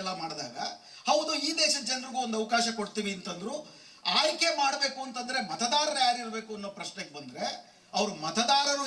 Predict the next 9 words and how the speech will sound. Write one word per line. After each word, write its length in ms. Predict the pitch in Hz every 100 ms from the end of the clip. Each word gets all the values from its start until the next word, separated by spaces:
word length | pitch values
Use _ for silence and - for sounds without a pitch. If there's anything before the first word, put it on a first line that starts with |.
| 240
ಯಾರಿರ್ಬೇಕು 520 | 226 240 214 202 190 185
ಅಂತಂದ್ರೆ 420 | 160 160 151 139 135 123 - - _ 180
ಅವ್ರಿಗೆ 260 | 202 175 -
ಶಿಕ್ಷಣ 360 | 185 - 220 233 220
ಇರ್ಬೇಕು, 360 | 196 170 160 147 139
ಡಿಗ್ರಿ 260 | 147 147 190 160
ಇರ್ಬೇಕು, 360 | - 113 - - - _ _ -
ಆಸ್ತಿ 480 | 143 208 - - 240 196
ಇರ್ಬೇಕು, 440 | 160 143 135 -